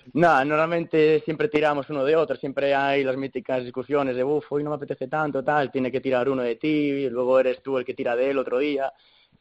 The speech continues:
Y, y horas, pues bueno, eh, depende un poco del día, de las sesiones, depende si hacemos un poco también entrenamiento de fuerza o solo de agua, pero bueno, normalmente los entrenos más duros podían llegar a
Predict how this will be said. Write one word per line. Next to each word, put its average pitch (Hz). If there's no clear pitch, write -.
Y, 131
y 139
horas, 165
pues 143
bueno, 135
eh, 123
depende 151
un 139
poco 135
del 131
día, 160
de 135
las 123
sesiones, 147
depende 123
si -
hacemos 123
un 123
poco 123
también 123
entrenamiento 120
de 110
fuerza 139
o 120
solo 120
de 127
agua, 139
pero 123
bueno, 123
normalmente 131
los 120
entrenos 131
más 131
duros 139
podían 135
llegar 117
a 107